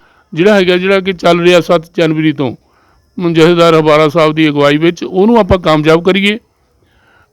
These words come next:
ਬੰਦੀ ਸਿੰਘਾਂ ਨੂੰ ਛੁਡਾਈਏ। ਸ਼੍ਰੋਮਣੀ ਕਮੇਟੀ ਦੀਆਂ ਆਉਣ ਵਾਲੀਆਂ ਜਿਹੜੀਆਂ ਚੋਣਾਂ ਵਾਂ,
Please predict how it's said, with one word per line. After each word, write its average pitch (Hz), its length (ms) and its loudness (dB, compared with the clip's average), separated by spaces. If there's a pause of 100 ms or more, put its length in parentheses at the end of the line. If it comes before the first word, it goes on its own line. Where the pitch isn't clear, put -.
(120)
ਬੰਦੀ 165 300 2
ਸਿੰਘਾਂ 190 280 2
ਨੂੰ 190 100 2
ਛੁਡਾਈਏ। 156 600 0 (400)
ਸ਼੍ਰੋਮਣੀ 226 540 2
ਕਮੇਟੀ 220 300 0
ਦੀਆਂ 214 160 0
ਆਉਣ 196 320 0
ਵਾਲੀਆਂ 185 280 2
ਜਿਹੜੀਆਂ 180 240 0
ਚੋਣਾਂ 175 380 2
ਵਾਂ, 127 160 0